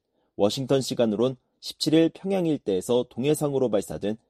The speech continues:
장거리 탄도미사일로 추정되는 한 발을 포착했다고 밝혔습니다. 또 이보다 약 열 시간 전인 십칠 일에는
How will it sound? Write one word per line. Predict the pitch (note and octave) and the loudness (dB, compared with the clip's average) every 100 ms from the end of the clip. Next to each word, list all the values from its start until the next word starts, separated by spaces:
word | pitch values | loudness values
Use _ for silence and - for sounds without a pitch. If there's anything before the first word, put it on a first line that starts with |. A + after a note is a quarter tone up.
| _ | _
장거리 | - G#2+ A2 D3+ | -6 -2 2 2
탄도미사일로 | - E3+ F3 F#3 E3+ D3+ C3 C3 | 0 -4 -2 -2 0 0 0 -2
추정되는 | - - G#2+ F2+ A#2 | -4 -4 -4 -2 -4
한 | C3+ E3+ D#3 | -6 -6 0
발을 | C#3 D3+ D#3 | 2 4 0
포착했다고 | - D#3+ D3+ A#2+ G2 F2 G#2 | -2 -2 -2 -4 -6 -6 -4
밝혔습니다. | G#2+ F#2 - D#2+ D#2+ C#2+ _ _ _ _ _ _ _ _ _ - | -4 -6 -8 -8 -8 -8 _ _ _ _ _ _ _ _ _ 4
또 | F3 | 6
이보다 | D#3+ C#3 E3 E3+ | 6 4 4 6
약 | D#3+ C3+ | 4 4
열 | A2 C3 | 2 0
시간 | - D#3+ D#3 | 0 0 0
전인 | C3+ D#3+ F3+ | -2 -2 -4
십칠 | - - F3+ D3+ | -6 -10 -8 -2
일에는 | C3 G#2+ | 0 0